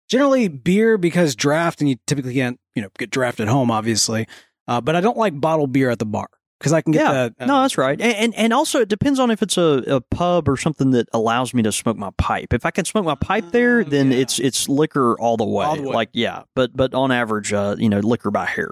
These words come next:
Speaker 1: All right. Then finally, classy or dive?
Speaker 2: Dive.
Speaker 1: I don't feel like there's enough, like, classy bars to actually compete with that. You know what I mean? Like,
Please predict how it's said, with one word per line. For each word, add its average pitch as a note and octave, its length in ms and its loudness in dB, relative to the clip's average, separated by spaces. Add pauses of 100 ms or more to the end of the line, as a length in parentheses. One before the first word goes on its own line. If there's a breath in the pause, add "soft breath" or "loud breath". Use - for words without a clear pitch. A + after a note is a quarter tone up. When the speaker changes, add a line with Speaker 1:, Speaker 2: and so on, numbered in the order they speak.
(140)
Speaker 1:
All A#2+ 80 -8
right. A#2 100 -10
Then B2+ 140 -2
finally, F#3 480 0
classy G3 640 0
or D#3 160 0
dive? A2 640 -6
Speaker 2:
Dive. C3+ 400 -4 (160)
Speaker 1:
I A#3+ 80 0
don't E4 180 0
feel D4 220 2
like A3+ 160 2
there's F3+ 200 4
enough, D#3 480 0 (200)
like, C#3 220 -2 (100)
classy D3+ 480 0
bars B2 520 0
to C3 140 -2
actually A#2 280 -2
compete B2+ 360 -6
with C#3+ 140 -4
that. E3 260 0 (140)
You G#3+ 80 0
know C4 80 2
what B3+ 60 2
I C4 180 2
mean? A3 160 0 (180)
Like, F#3+ 220 0